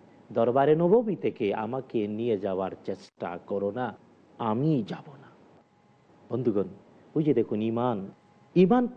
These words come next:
ততক্ষণ কমপ্লিট হবে না যতক্ষণ না একজন মানুষ তার বাবা, তার মা বাবা, আত্মীয় স্বজন, এমনকি নিজের চেয়েও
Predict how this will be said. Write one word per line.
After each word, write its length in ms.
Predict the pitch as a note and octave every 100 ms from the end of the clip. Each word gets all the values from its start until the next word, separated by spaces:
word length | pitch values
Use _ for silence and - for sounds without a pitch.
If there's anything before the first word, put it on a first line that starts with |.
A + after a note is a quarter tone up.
| -
ততক্ষণ 520 | A#3 D#4+ - - A#3+
কমপ্লিট 560 | F#3+ D3+ B2 - F#3+ -
হবে 220 | G2 A2
না 140 | F2 E2 - _ _ C#3+
যতক্ষণ 420 | A3+ D#4+ - C4+
না 120 | B3+
একজন 300 | G3 E3+ G#3
মানুষ 380 | D#3 C3+ F#3 A#3+ - - _ _
তার 180 | C3 A2
বাবা, 640 | G2+ A#2 C3 D#3+ G3 A#3 - - _ _ _ _ _
তার 240 | B2 A#2 A2+
মা 260 | B2+ C#3
বাবা, 540 | C#3 D3+ F#3 G#3+ B3 C4 _ _ _ _ _ -
আত্মীয় 420 | E3+ - F3 E3
স্বজন, 400 | - G3+ A#3+ A#3+
এমনকি 300 | G#3 G3 G#3
নিজের 440 | G#3+ G#3 D4 A3+
চেয়েও 360 | E3 A#2+ F#2+